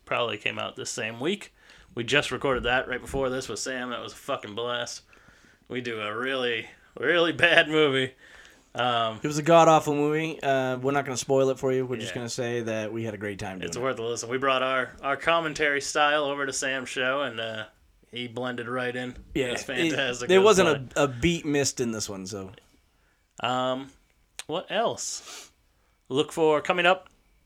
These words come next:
Speaker 1: this next week. I, uh, Ben won't be there 'cause he has to get up for work so early. But I will be talking to the folks from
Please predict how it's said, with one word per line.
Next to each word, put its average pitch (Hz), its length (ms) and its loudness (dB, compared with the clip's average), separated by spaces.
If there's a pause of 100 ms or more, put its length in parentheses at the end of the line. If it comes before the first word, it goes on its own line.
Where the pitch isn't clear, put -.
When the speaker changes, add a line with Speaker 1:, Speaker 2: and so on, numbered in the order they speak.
(100)
Speaker 1:
this 143 300 -4
next 202 260 0
week. 180 180 0
I, 165 520 4 (200)
uh, 127 220 2
Ben 143 380 0 (500)
won't 127 140 -2
be 123 80 2
there 123 160 0
'cause 127 100 0
he 117 60 -4
has 120 80 -6
to - 80 -14
get 127 80 0
up 117 60 -6
for 104 100 -10
work 110 180 -6
so 101 140 -10
early. 98 280 -10 (400)
But - 120 -8
I 131 220 4
will 156 120 2
be 135 140 -4
talking 135 580 -4 (440)
to 131 200 -6
the 120 80 -6
folks 131 400 -2
from 120 500 -6